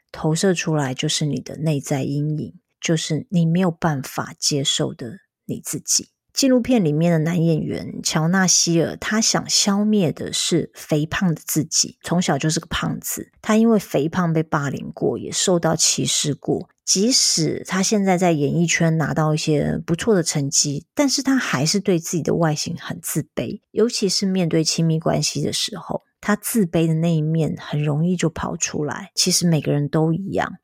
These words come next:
你的内在阴影特别容易在你的亲密关系当中跑出来。这也是为什么，如果你还没有跟你的内在阴影和解之前，你遇到的每一个人、每一段感情，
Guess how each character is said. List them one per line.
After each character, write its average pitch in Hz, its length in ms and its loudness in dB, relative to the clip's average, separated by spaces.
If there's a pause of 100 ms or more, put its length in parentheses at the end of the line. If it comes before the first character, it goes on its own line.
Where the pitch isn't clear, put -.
你 185 100 2
的 190 100 6
内 233 240 6
在 196 200 2
阴 190 240 2
影 151 200 0
特 202 240 0
别 156 180 2
容 151 260 2
易 165 100 2
在 156 340 -2 (160)
你 156 420 0
的 139 280 -2
亲 - 240 0
密 180 140 2
关 151 240 -2
系 151 180 -4
当 143 220 -2
中 139 260 -4
跑 - 220 -6
出 - 260 -8
来。 - 200 -8 (180)
这 311 120 2
也 226 40 2
是 208 140 -2
为 214 120 4
什 202 160 -2
么， 156 120 0
如 165 180 2
果 196 140 2
你 156 120 2
还 147 300 -6
没 147 140 -2
有 170 120 0
跟 156 240 0
你 151 300 -2
的 - 300 -4
内 185 160 4
在 165 160 0
阴 165 240 2
影 160 100 -2
和 - 340 -4
解 - 380 -2
之 - 160 -4
前， - 380 -4 (100)
你 170 140 0
遇 240 180 4
到 220 180 2
的 180 120 0
每 156 240 2
一 165 180 -8
个 180 240 2
人、 135 320 -4 (100)
每 165 200 4
一 180 80 4
段 226 200 2
感 - 240 -4
情， - 240 -6